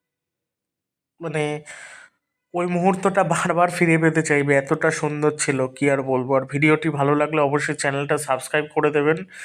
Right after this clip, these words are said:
আর আজকের ভিডিওটি কিন্তু একটু বড় হবে। প্রেম মন্দির লেখা রয়েছে, বিল্ডিং যে রয়েছে না মন্দিরটা, মন্দিরের ওপরে,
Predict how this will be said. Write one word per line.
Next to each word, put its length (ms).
আর 100
আজকের 280
ভিডিওটি 440
কিন্তু 260
একটু 220
বড় 300
হবে। 260
প্রেম 200
মন্দির 360
লেখা 340
রয়েছে, 380
বিল্ডিং 440
যে 140
রয়েছে 320
না 100
মন্দিরটা, 560
মন্দিরের 500
ওপরে, 260